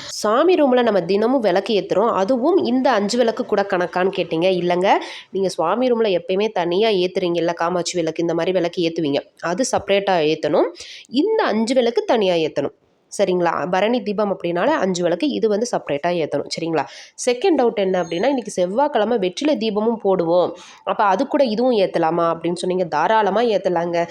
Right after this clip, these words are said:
இப்ப பாத்தீங்க அப்படின்னா, செவ்வாய்க்கிழமை மூணு வேளையில வந்துட்டு செவ்வாய் ஒரே நேரம் வரும்ல. காலையில ஆறு to ஏழு, மதியம் ஒண்ணு to ரெண்டு, நைட்டு எட்டு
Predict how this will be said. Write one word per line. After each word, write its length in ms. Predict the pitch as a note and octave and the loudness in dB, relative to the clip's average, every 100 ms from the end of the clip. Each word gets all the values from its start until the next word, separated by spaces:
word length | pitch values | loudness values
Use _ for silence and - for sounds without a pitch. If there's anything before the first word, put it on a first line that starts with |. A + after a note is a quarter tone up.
| - | -4
இப்ப 220 | G#3+ A#3 | 0 0
பாத்தீங்க 140 | C4+ | 2
அப்படின்னா, 240 | C4+ G3 A#3+ | 2 2 0
செவ்வாய்க்கிழமை 640 | B3 G3+ B3 C4+ A3 B3 | 0 0 0 2 2 2
மூணு 320 | A3 B3 C#4 | 2 2 2
வேளையில 440 | A3+ G#3+ A3 A3 | 2 2 2 2
வந்துட்டு 320 | G3 F#3 G3 D4+ | 2 0 0 0
செவ்வாய் 340 | C4 F#3+ F#3+ | 0 0 2
ஒரே 240 | F#3+ E3 | 2 2
நேரம் 320 | F3+ E3 D3+ D3+ | 2 0 -2 -2
வரும்ல. 360 | D3 D3 C#3+ C#3+ - - - | -4 -4 -4 -4 -10 -20 -4
காலையில 340 | F#3 F#3+ F#3 | 0 2 2
ஆறு 180 | F#3 F3+ | 0 0
to 100 | G3+ | 0
ஏழு, 360 | G3 G3+ C#4+ | 0 2 2
மதியம் 280 | G#3 G3 F3+ | 2 0 0
ஒண்ணு 60 | F3 | 0
to 140 | F3 | -2
ரெண்டு, 400 | E3+ E3+ G#3+ F#4+ - - _ | -2 0 0 0 -4 -16 _
நைட்டு 280 | F#3+ G3 C4 | -4 -2 -2
எட்டு 240 | F#3+ - | -4 -6